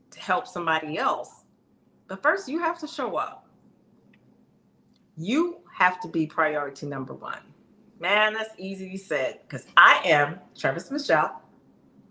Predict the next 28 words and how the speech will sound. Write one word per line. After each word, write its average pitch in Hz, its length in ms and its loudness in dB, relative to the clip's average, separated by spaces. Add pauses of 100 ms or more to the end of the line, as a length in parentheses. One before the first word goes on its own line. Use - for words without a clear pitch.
(260)
recovering 226 840 0
people 214 360 -8
pleaser. 135 440 -10 (720)
Mm-hmm, 262 380 -2
that's 220 200 -2
who 170 100 -4
I 151 180 0
am. 160 140 -6 (260)
Yeah, - 180 -6
that's - 180 -4
me. 147 320 -8 (1700)
Recovering. 180 920 2 (1300)
I - 80 2 (100)
always 180 280 2
have 175 180 4
to 170 80 -6
constantly 156 1000 -2
remind 151 500 4
myself, 131 540 -4
step - 360 -8
back. 139 420 -8 (460)
No, 156 240 -2
you 139 100 -8
can't 151 340 -12
do 160 160 0
it - 80 -8
for 123 260 -8
them. - 220 -16